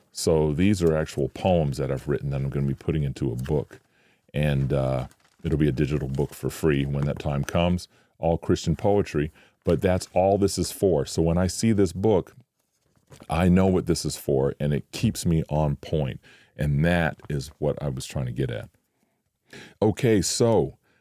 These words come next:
another thing is, so this is being organized. So here's a good example of what it looks like being organized. So for example, I've got the Gospels, Warren Wiersbe, part one.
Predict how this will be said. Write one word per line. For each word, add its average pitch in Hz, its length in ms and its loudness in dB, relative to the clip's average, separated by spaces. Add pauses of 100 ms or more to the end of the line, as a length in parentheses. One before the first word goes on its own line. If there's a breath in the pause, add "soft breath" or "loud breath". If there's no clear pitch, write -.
(100)
another 117 360 6
thing 85 220 0
is, 71 100 0
so 85 240 2
this 135 360 4
is 95 160 4
being 90 380 4
organized. 71 680 0
So 76 180 2
here's 113 240 2
a 104 40 0
good 98 120 4
example 87 460 2
of 76 100 0
what 78 140 2
it - 80 -4
looks 82 180 -2
like 73 160 2
being 80 220 2
organized. 87 560 0 (280 loud breath)
So 92 220 0
for 92 160 0
example, 85 520 2
I've 73 180 -2
got 78 260 2
the 78 80 0
Gospels, 76 800 -2 (320 soft breath)
Warren 87 420 4
Wiersbe, 80 640 2
part 78 320 -2
one. 85 520 2